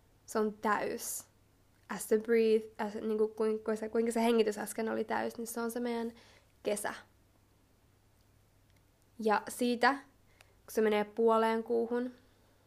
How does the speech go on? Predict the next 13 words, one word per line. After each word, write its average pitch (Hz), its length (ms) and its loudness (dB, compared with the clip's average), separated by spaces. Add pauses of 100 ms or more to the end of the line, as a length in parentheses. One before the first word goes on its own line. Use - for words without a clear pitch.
(680)
se 254 120 -4
alkaa 226 360 -2
pienenee 226 500 0
se 233 160 -8
kuu, 240 400 -4 (2250)
niin 220 80 -2
se 214 100 2
alkaa 208 240 4
siirtyä 214 720 2 (280)
syksyyn. 247 680 -4 (1700)
Ja 226 80 -4
tästä 220 280 4
pienenevästä 247 840 2